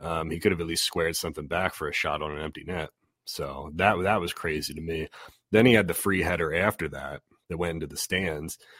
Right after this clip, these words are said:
And there's actually another one too. I don't know if you, you remember this from, uh, the game, but he, there was a defensive, uh, set piece that the there was a set piece that the Union were defending, and he shanked a clearance, and it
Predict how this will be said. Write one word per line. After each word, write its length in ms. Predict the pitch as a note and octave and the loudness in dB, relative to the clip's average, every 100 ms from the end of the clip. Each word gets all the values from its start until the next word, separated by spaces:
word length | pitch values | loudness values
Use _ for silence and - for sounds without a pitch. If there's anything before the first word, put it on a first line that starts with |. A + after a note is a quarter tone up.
| - | 2
And 80 | A2 | 6
there's 120 | A#2 | 8
actually 260 | E3+ - | 8 8
another 260 | G2 A#2 D#3 | 8 8 6
one 160 | F2 E2 | 4 2
too. 160 | A#2+ | 4
I 40 | G#2 | 6
don't 80 | A#2 | 4
know 60 | |
if 120 | G2 | 2
you, 200 | F#2+ F2 - | 0 -4 -4
you 140 | F#2 | -6
remember 280 | E2+ G#2 G#2 | 0 2 2
this 160 | E2 | 0
from, 300 | - E2 D#2+ | -2 -4 -4
uh, 220 | D#2 D2+ D2 - | -6 -6 -10 -10
the 80 | F#2+ | -8
game, 300 | D#2 E2 E2 | -6 -4 -2
but 100 | E2 | -4
he, 140 | D#2+ G#2 | -2 0
there 160 | G2+ | 2
was 120 | F#2+ | 2
a 120 | F2+ E2 | 0 -2
defensive, 680 | - - G#2+ - F2+ D#2 D#2 | -4 0 0 0 -2 -2 -4
uh, 220 | D2+ D2 E2 - | -4 -4 -10 -10
set 320 | - F2+ D#2+ | -2 -2 -2
piece 340 | - D#2+ - - | -4 -4 -2 0
that 180 | E2+ - | -2 -2
the 180 | D#2 D2+ _ _ _ _ _ _ _ _ _ _ F#2+ | -4 -6 _ _ _ _ _ _ _ _ _ _ 0
there 80 | |
was 100 | F2 | 2
a 40 | D#2+ | 2
set 240 | - F#2+ | 4 4
piece 180 | - E2+ | 2 -2
that 100 | E2+ | -2
the 100 | E2 | -4
Union 260 | F2 F2+ D#2+ | -2 -2 -2
were 80 | |
defending, 480 | D2+ - F2+ F2+ D#2+ | -4 -4 -2 0 -2
and 80 | D2+ | 0
he 100 | A#2 | 2
shanked 540 | - - A2 B2 B2+ | 2 2 2 2 0
a 60 | D#2 | -4
clearance, 540 | - G#2+ C3+ D#2+ D2+ | -4 2 4 4 -2
and 120 | F2 | -2
it 100 | F2 | -2